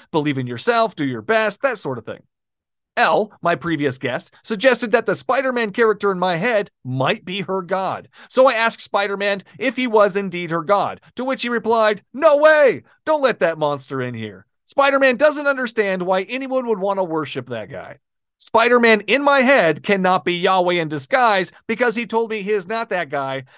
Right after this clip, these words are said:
and that no one should be worshiping the Christian deity.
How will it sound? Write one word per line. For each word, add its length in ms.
and 160
that 140
no 160
one 180
should 140
be 100
worshiping 480
the 80
Christian 400
deity. 480